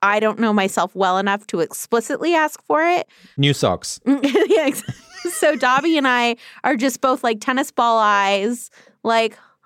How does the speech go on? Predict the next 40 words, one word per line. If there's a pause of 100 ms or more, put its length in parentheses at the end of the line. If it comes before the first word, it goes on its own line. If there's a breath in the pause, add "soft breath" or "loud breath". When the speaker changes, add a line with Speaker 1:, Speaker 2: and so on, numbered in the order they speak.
(260 soft breath)
Speaker 1:
"I
don't
know,
guys,
can
you
take
care
of
me?" (540 loud breath)
And
I
Speaker 2:
<laughs>
Speaker 1:
feel
like
he
has
subliminally
said
to
Harry,
"What
I
need
is
constant
affirmation." (380 soft breath)
But
I
also (100)
think
that
what
Dobby
really
needs
is
affirmation
from
Harry.